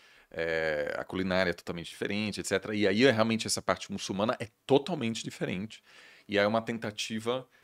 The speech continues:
de fazer o mesmo que a China fez há, há décadas com o Tibete, que é uma assimilação cultural que envolve também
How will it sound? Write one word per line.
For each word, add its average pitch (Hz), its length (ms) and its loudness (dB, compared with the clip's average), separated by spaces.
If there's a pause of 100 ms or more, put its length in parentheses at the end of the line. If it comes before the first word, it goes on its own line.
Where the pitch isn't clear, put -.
(100)
de 95 140 -8
fazer 107 280 0
o 110 60 4
mesmo 104 300 2
que - 200 -2
a - 20 4
China 104 340 -2
fez 98 560 -2 (160)
há, 82 420 0
há 85 100 0
décadas 85 420 0
com 98 160 -6
o 92 40 -6
Tibete, 87 520 -2 (480)
que - 160 -2
é 87 60 4
uma 95 120 2
assimilação 113 680 2
cultural 98 520 2
que 151 160 -12
envolve 107 400 0
também 98 560 -6